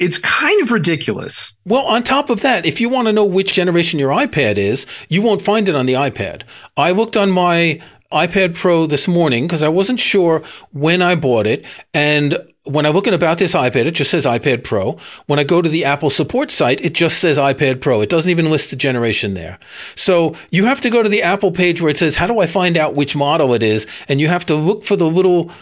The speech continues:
Speaker 2: model number on the back, engraved on the back, if it's there, or you can look inside in the About where it gives a precise model number, M two six five nine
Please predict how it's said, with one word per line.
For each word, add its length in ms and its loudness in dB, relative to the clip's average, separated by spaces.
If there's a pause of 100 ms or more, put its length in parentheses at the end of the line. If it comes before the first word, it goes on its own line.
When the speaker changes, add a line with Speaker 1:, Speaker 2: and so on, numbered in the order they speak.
(360)
Speaker 2:
model 400 2
number 280 2
on 140 2
the 80 0
back, 640 -2
engraved 400 0
on 140 2
the 40 0
back, 380 0
if 160 0
it's 160 -2
there, 380 2
or 340 0 (220)
you 100 2
can 180 0
look 200 0
inside 520 2
in 180 -2
the 120 2
About 380 0
where 100 2
it 100 -2
gives 160 -2
a 140 0
precise 500 0
model 300 0
number, 280 0
M 360 -2
two 140 -4
six 280 -4
five 320 -2
nine 460 -2